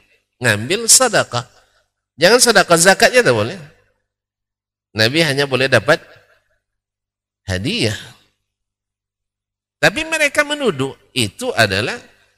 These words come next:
tujuan. Demikian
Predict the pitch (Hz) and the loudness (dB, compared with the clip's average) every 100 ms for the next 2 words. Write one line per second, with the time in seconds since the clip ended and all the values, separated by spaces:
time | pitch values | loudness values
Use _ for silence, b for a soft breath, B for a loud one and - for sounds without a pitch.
0 | _ _ _ - 165 143 147 107 - _ | _ _ _ -2 -2 2 0 0 -8 _
1 | _ _ _ _ _ _ _ _ _ _ | _ _ _ _ _ _ _ _ _ _
2 | _ _ _ _ _ _ _ _ _ _ | _ _ _ _ _ _ _ _ _ _
3 | - 185 240 240 247 | -4 2 2 2 0